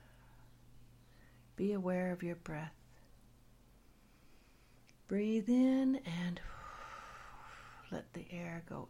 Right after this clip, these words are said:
out. You can breathe out through your mouth and just release any thoughts or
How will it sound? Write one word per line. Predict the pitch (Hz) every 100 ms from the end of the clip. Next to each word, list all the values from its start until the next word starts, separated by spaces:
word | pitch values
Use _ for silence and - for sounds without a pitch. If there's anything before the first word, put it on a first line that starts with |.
| -
out. | 202 196 196
You | -
can | - 165
breathe | 190 180 190
out | 185 196
through | - 180
your | 180 180
mouth | 185 185 190
and | - -
just | - - -
release | 175 180 196 208 202 -
any | 175 175 180
thoughts | 180 175 185 - -
or | 196